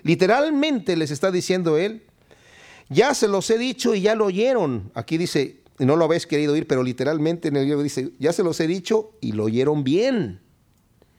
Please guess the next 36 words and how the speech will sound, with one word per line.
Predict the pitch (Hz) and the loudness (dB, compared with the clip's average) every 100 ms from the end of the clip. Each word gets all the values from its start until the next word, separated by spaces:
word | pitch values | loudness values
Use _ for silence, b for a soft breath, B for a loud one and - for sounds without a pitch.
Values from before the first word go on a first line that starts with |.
| b b | b b
¿Y | 110 | 0
quieren | 170 226 | 2 2
que | 208 | 2
se | 196 | 0
los | 156 | 0
repita | 147 - 208 220 240 | -2 -2 -4 -2 -2
otra | 247 233 | 0 0
vez? | 240 302 440 160 | 0 0 -2 -4
¿Lo | 139 | -4
quieren | 226 294 | 0 2
volver | 285 269 277 | 2 2 0
a | 269 | 0
oír? | 269 330 330 - b b b b | -2 -4 -8 -14 b b b b
Ah, | 101 131 170 208 220 | -4 0 2 2 0
es | |
porque | 170 156 | 0 -2
se | 156 | -4
quieren | 131 190 196 | -2 0 0
hacer | 180 196 | 0 -2
sus | 190 185 | -2 -2
discípulos. | 180 269 277 165 160 151 175 | 0 0 -2 0 2 2 0
Uy, | 269 226 139 - B B B B B | -2 -4 -4 -8 B B B B B
se | - - 151 | -6 2 4
enojaron | 147 143 107 175 262 277 | 4 2 0 0 2 2
en | 240 220 | 2 0
ese | 262 233 | -2 0
momento | 208 175 202 220 214 190 | 0 0 0 -2 -2 -4
terriblemente. | - 131 190 277 220 190 302 165 - 90 - _ - | 0 -2 -2 0 2 2 0 -2 -4 -14 -14 _ -2
Ya, | 165 | -2
ya | 190 180 | 0 2
me | 240 | 2
imagino | 185 - 208 202 | 0 -2 -2 0
ahí | 180 | 0
el, | 175 | 0
el | 156 131 | -2 -4
cuadro. | - 165 175 151 120 | -4 0 2 2 -2